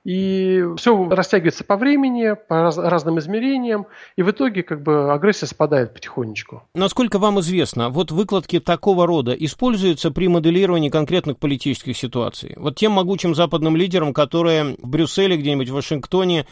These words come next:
Speaker 2: обсуждают, э, свою стратегию новых отношений с Россией, им такие люди, как вы, дают советы или нет?
Speaker 1: Советов-то много можно получить. Только вопрос в том, что уметь этими советами воспользоваться.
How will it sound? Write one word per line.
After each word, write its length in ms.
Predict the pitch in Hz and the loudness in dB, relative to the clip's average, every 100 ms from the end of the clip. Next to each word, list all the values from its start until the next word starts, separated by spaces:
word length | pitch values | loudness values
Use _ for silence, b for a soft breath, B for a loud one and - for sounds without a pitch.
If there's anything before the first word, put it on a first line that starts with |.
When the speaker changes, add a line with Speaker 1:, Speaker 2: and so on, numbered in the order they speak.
| b | b
Speaker 2:
обсуждают, 760 | - - 165 127 170 185 160 - | -6 -2 -2 0 0 2 0 -2
э, 300 | 147 139 123 - b | 0 0 -2 -6 b
свою 280 | - 180 185 | -4 0 0
стратегию 640 | - 175 170 - 180 165 | 0 0 0 0 0 2
новых 320 | 156 165 151 156 | 2 2 0 -2
отношений 480 | 143 147 160 147 | -4 -4 -2 -2
с 100 | 131 | -2
Россией, 420 | 147 147 - 123 110 | -2 -4 -2 -4 -2
им 180 | 175 175 | 0 2
такие 280 | 175 190 | 0 0
люди, 200 | 190 165 | 0 0
как 160 | 151 156 | -2 -2
вы, 120 | 160 | 0
дают 280 | 143 190 233 | 2 0 0
советы 320 | 175 123 - | -2 -2 -4
или 120 | 110 | -4
нет? 280 | 110 104 - _ _ _ 131 | -4 -6 -10 _ _ _ -8
Speaker 1:
Советов-то 520 | 131 180 220 196 185 | 0 2 2 0 -2
много 260 | 190 220 175 | 2 2 2
можно 260 | 151 135 | 0 0
получить. 440 | 127 156 160 160 123 156 | -2 -2 0 0 -2 -4
Только 180 | 190 | 0
вопрос 320 | 165 170 196 - | 0 2 0 0
в 40 | |
том, 180 | 220 214 - | 0 0 -4
что 880 | - - - 160 160 160 156 151 165 | -18 -6 2 4 6 6 4 2 0
уметь 360 | 175 196 175 | 2 2 0
этими 120 | - | -4
советами 320 | 156 165 165 143 | 0 0 0 -2
воспользоваться. 840 | 160 - 185 123 120 117 - 117 | -2 2 2 2 -2 -4 -12 -14